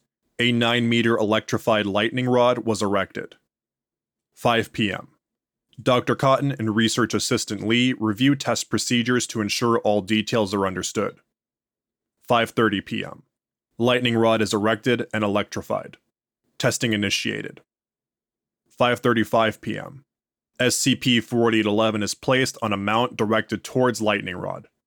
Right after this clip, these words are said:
S C P forty-eight eleven activated. Five thirty-six P M. Voltmeter measures one thousand volts. Five fifty P M. Voltmeter measures an increase to three thousand volts.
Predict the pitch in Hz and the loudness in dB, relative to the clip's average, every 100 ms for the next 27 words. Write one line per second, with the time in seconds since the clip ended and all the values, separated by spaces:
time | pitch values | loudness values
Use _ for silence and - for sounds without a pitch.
0 | _ _ _ - 127 123 - 135 131 120 | _ _ _ -4 0 0 0 0 2 0
1 | - 117 110 107 104 110 113 120 107 101 | 0 0 2 2 2 2 0 -2 -2 -4
2 | - 95 92 - - _ _ _ _ _ | -6 -8 -8 -10 -16 _ _ _ _ _
3 | _ _ _ _ _ _ _ - 127 127 | _ _ _ _ _ _ _ -2 2 2
4 | - 127 117 - 113 - 110 95 92 _ | 0 0 0 0 -4 -4 -8 -8 -10 _
5 | _ _ _ _ _ _ _ 107 123 127 | _ _ _ _ _ _ _ 0 2 4
6 | 123 117 107 110 117 127 127 - - 113 | 2 2 2 2 2 2 0 -2 -2 0
7 | 110 110 107 104 98 95 - - - - | 0 2 0 -2 -6 -4 -4 -6 -10 -12
8 | _ _ _ _ _ _ _ _ _ 135 | _ _ _ _ _ _ _ _ _ 0
9 | 123 - 123 - 104 - 101 98 - - | 0 2 -2 -2 -6 -6 -8 -10 -14 -20
10 | _ _ _ _ _ _ 113 135 135 123 | _ _ _ _ _ _ 0 2 2 2
11 | 113 110 117 113 107 110 120 131 - 139 | 2 2 2 2 0 0 0 -2 0 0
12 | 135 123 - 120 110 117 107 104 95 101 | 0 -2 -2 0 0 2 0 -2 -2 -2
13 | - - - | -2 -8 -10